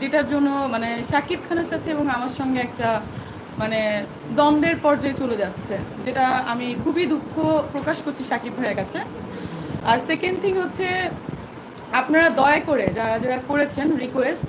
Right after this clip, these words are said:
এরকম আর কোনো হেডলাইন করবেন না। লাইক কেউ লিখেছেন যে, আমি কিন্তু কথার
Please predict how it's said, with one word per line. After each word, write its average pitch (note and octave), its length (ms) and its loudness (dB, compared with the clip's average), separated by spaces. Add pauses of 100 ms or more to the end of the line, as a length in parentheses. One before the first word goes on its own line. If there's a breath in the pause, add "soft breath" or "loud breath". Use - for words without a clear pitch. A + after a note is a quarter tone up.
(120)
এরকম F#4+ 360 2
আর E4 120 4
কোনো D4+ 220 4
হেডলাইন B3+ 460 2
করবেন C4 340 0
না। G#3+ 240 -2 (540)
লাইক A#3+ 260 4 (200)
কেউ D4 140 2
লিখেছেন C#4 540 2
যে, B3 420 0 (800)
আমি C#4 180 4
কিন্তু F4+ 260 2
কথার D#4 340 4